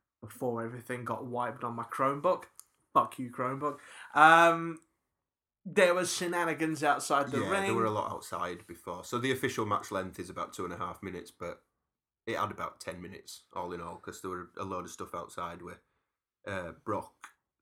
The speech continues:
Speaker 2: throwing Seth Rollins about, chucking him over the announce table. I think he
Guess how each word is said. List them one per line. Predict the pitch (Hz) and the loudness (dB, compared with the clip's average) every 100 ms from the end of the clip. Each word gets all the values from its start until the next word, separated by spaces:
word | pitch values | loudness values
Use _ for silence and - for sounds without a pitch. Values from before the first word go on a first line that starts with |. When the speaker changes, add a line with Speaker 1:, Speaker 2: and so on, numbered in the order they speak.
| _ | _
Speaker 2:
throwing | - 101 95 92 87 | -6 -2 -2 -4 -6
Seth | 101 92 | -8 -4
Rollins | 98 98 98 | -4 -4 -4
about, | 98 101 - | 0 0 -2
chucking | 107 104 | -10 -6
him | 101 | -4
over | 95 | -2
the | 95 | -4
announce | 95 98 98 95 | -4 -4 -4 -8
table. | - 95 95 98 95 95 _ _ _ _ _ | -8 -6 -6 -6 -8 -10 _ _ _ _ _
I | 104 | -14
think | 98 | -12
he | 87 85 | -10 -12